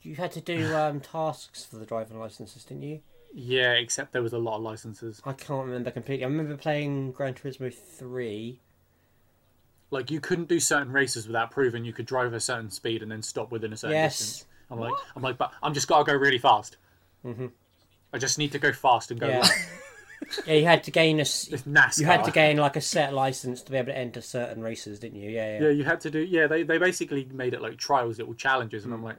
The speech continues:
Speaker 2: "But I'm not gonna stop in the race. Can I just get on with
Speaker 1: <laughs> Yeah.
Speaker 2: it?"
Speaker 3: There
Speaker 2: So
Speaker 3: might
Speaker 2: those
Speaker 3: be a
Speaker 2: are
Speaker 3: child
Speaker 2: fantastic.
Speaker 3: that runs out in the road, you know.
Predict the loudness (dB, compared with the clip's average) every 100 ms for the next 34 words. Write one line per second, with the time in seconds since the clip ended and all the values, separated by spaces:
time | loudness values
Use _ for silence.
0 | -12 -14 -14 _ _ -2 -2 -2 -6 -4
1 | -2 -2 -2 -2 -2 -4 -4 -2 -4 -6
2 | -16 -20 _ -10 -8 -8 -4 -2 -2 -4
3 | -2 -2 -4 -14 -20 -20 _ _ _ _
4 | _ _ -20 -20 _ _ -2 2 4 4
5 | 2 -2 -6 -6 -8 -8 -6 -8 -8 -12
6 | -14 -16 -16 -14 -14 -16 -18 -20 -20 -20
7 | -20